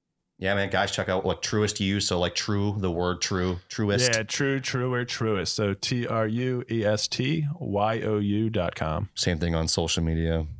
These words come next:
Speaker 2: Yep, uh, that's
Speaker 1: et cetera.
Speaker 2: at Truest U Official, and we also have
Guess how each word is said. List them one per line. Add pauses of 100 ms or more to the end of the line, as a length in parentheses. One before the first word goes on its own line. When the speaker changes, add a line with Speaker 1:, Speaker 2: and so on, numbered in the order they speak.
Speaker 2:
Yep,
uh,
that's
Speaker 1:
et
cetera.
Speaker 2:
at
Truest
U
Official,
and
we
also
have